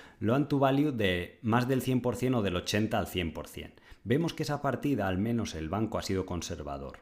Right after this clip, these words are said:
¿vale? Porque cuando hay una corrección inmobiliaria, pues a lo mejor ahora yo estimo que debería ajustarse los precios inmobiliarios a lo mejor un quince, un veinte por ciento para la nueva realidad de tipos de interés, quizás un treinta. De hecho, en la crisis del dos mil ocho en España cayó en torno a un treinta y cinco, cuarenta,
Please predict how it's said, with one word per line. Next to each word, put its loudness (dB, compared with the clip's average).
¿vale? -10
Porque -2
cuando 2
hay 4
una 0
corrección 2
inmobiliaria, 4
pues -18
a -14
lo -10
mejor -2
ahora 0
yo 2
estimo 2
que -6
debería -2
ajustarse -6
los -6
precios -8
inmobiliarios -4
a -6
lo -4
mejor -8
un -8
quince, 0
un -4
veinte -4
por -6
ciento -4
para -4
la -4
nueva -2
realidad -4
de -10
tipos -12
de -8
interés, -2
quizás -6
un -4
treinta. 0
De -2
hecho, -2
en 2
la 2
crisis -2
del 0
dos 2
mil 0
ocho -2
en -2
España -4
cayó 0
en 0
torno -4
a -2
un -4
treinta -4
y -4
cinco, -8
cuarenta, -10